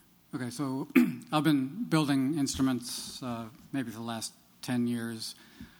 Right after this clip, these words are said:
Um, uh, my focus has been more <clears throat> building instruments for other people to use at events like Burning Man. Um, so I, I think of them as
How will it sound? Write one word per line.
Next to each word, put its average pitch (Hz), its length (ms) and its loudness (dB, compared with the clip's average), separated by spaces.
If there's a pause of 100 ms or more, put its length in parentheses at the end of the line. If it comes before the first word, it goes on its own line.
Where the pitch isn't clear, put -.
(240)
Um, 113 480 -6 (1600)
uh, 135 280 -6 (100)
my 147 180 0
focus 156 760 0 (340)
has 143 160 0
been 135 240 2
more 135 440 0 (140)
<clears throat> 151 200 4
building 143 360 2
instruments 139 520 0
for 139 200 -2
other 139 200 2
people 139 240 -2
to 131 80 0
use 123 340 0
at 123 120 -2
events 123 300 -2
like 113 140 -4
Burning 123 260 2
Man. 113 380 -2 (800)
Um, 107 460 -10 (580)
so 117 300 -2
I, 127 180 -2
I 127 180 -2
think 135 240 0
of 123 80 -4
them 117 540 -2
as 120 240 -6